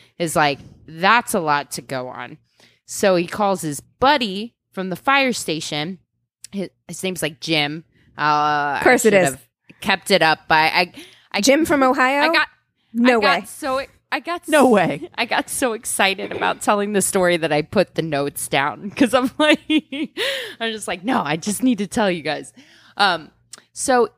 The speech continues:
Speaker 1: he's like, "All right, bro, here's everything Scott just told me." And Jim's like, "You know what's even weirder?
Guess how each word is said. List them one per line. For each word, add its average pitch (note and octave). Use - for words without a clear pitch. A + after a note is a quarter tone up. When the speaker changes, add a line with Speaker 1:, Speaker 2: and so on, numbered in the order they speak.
Speaker 1:
he's -
like, G3+
"All G#3
right, E3
bro, F#3
here's B3
everything D#3+
Scott -
just -
told C3
me." -
And F3+
Jim's A3+
like, G3
"You B3
know C#4+
what's C#4
even G3
weirder? F3+